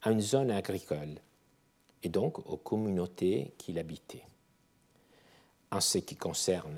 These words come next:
ces communautés, elles sont présentées comme pagi. Nous dirions un village, le pagus gallorum et le pagus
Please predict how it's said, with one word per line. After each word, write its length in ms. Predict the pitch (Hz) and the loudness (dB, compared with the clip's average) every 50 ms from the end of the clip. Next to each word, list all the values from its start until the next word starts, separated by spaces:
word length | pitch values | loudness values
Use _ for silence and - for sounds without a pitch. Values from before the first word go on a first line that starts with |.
| 76 76 - | -12 -12 -8
ces 220 | - - - - | -6 -6 -6 -6
communautés, 720 | - - 80 78 82 90 101 127 143 - - 185 196 - - - - - - _ _ - _ | -8 -8 -6 -4 -2 0 -2 -2 0 2 2 4 4 2 -2 -8 -20 -20 -20 _ _ -12 _
elles 140 | - 135 127 | 0 2 2
sont 260 | - - 139 123 113 - - - | 4 4 4 4 2 0 -6 -6
présentées 540 | - - 175 165 156 165 160 156 - 160 170 | 2 4 4 6 6 4 4 4 4 4 4
comme 320 | 160 - 117 104 104 104 95 - - _ _ _ _ _ _ _ _ _ _ _ _ _ _ _ _ _ | 6 4 4 4 4 0 -2 -6 -12 _ _ _ _ _ _ _ _ _ _ _ _ _ _ _ _ _
pagi. 580 | - 123 92 87 87 82 76 - 85 85 85 - - _ _ _ _ _ _ _ _ _ _ _ _ _ _ _ - - _ _ - - _ - - _ - - - - - - - - _ _ - | 4 4 4 2 -2 -4 -6 -8 -8 -8 -8 -10 -14 _ _ _ _ _ _ _ _ _ _ _ _ _ _ _ -20 -20 _ _ -20 -20 _ -20 -20 _ -20 -20 -20 -20 -20 -20 -20 -20 _ _ -10
Nous 180 | - 117 117 117 | 0 2 4 4
dirions 640 | 104 113 117 107 107 110 123 131 135 113 82 85 - - | 6 6 4 6 6 4 4 4 2 0 -2 -6 -10 -12
un 80 | - 87 | -8 -8
village, 680 | 87 85 107 127 131 107 85 82 80 78 78 78 - - - - - - _ _ _ _ _ _ _ _ _ _ _ - - - - _ _ _ - - - - | -4 -2 0 2 4 4 2 2 0 -4 -4 -6 -10 -12 -18 -20 -20 -20 _ _ _ _ _ _ _ _ _ _ _ -20 -20 -20 -20 _ _ _ -20 -20 -8 0
le 340 | - 107 110 107 98 - - - _ - _ _ _ _ | 4 4 4 4 4 0 -8 -18 _ -20 _ _ _ _
pagus 720 | - 147 135 113 95 92 92 87 78 - - - - - - - _ _ _ _ _ _ - _ _ _ | 6 8 8 6 4 2 0 2 2 2 0 0 -2 -6 -10 -18 _ _ _ _ _ _ -20 _ _ _
gallorum 920 | - 101 92 104 101 101 92 90 87 80 78 78 82 90 107 127 147 170 185 - - - _ _ _ _ _ _ - _ _ _ _ _ _ _ _ _ _ _ _ _ _ _ _ _ _ _ _ _ _ _ _ _ _ _ _ _ - - - - - - _ _ _ _ _ _ _ _ _ _ _ _ _ _ _ _ - - - | -8 0 2 2 4 4 4 2 2 2 0 0 0 0 0 0 0 -2 -4 -6 -10 -18 _ _ _ _ _ _ -20 _ _ _ _ _ _ _ _ _ _ _ _ _ _ _ _ _ _ _ _ _ _ _ _ _ _ _ _ _ -20 -20 -20 -20 -20 -20 _ _ _ _ _ _ _ _ _ _ _ _ _ _ _ _ -20 -4 0
et 60 | 107 | 4
le 120 | 92 90 92 | 4 4 4
pagus 720 | - - 135 143 143 139 131 139 135 - - - - | 4 4 4 4 4 4 4 2 2 2 0 -2 -4